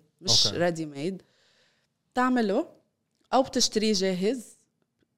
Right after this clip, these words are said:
Speaker 1: You add it to cart. بتنقي البيسز اللي بدك إياهم، بيوصلوا لك على بيتك ببوكس كلهم.
Speaker 2: أوكي.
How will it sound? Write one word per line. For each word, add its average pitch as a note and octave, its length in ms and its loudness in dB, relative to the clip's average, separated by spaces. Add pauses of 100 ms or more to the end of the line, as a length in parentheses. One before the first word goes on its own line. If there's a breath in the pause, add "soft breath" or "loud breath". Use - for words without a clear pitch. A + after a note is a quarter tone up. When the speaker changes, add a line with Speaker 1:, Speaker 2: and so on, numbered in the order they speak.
(100)
Speaker 1:
You F3 80 -10
add F#3 220 0
it F3+ 240 -14
to E3 40 -16 (100)
cart. F#3+ 440 -4 (420)
بتنقي F3+ 320 -8
البيسز F3 420 -10
اللي D#3 120 -20
بدك E3 280 -6
إياهم، F3 340 -4
بيوصلوا F#3+ 320 -4
لك F#3+ 180 0
على D#3+ 100 -8
بيتك E3 360 -6
ببوكس D#3 680 -10 (240)
كلهم. D#3 260 0
Speaker 2:
أوكي. A2+ 200 -4